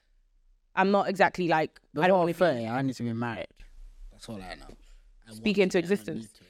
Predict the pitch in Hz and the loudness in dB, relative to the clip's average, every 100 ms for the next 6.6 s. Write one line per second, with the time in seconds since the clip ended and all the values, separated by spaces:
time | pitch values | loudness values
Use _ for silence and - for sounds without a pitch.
0 | _ _ 262 233 220 339 302 311 254 208 | _ _ 2 4 4 4 4 0 2 0
1 | - 208 208 196 - _ _ _ _ _ | 2 2 2 -2 -6 _ _ _ _ _
2 | _ _ _ _ _ _ _ - 523 508 | _ _ _ _ _ _ _ 0 2 4
3 | 466 466 427 226 175 254 254 190 160 160 | 4 2 2 2 2 2 4 2 2 2
4 | 302 269 185 247 262 254 254 - _ _ | 6 6 4 4 4 2 -4 -12 _ _
5 | _ _ 285 _ 254 208 160 156 180 226 | _ _ _ _ 2 2 0 -2 0 4
6 | 247 220 175 165 160 | 4 4 2 2 0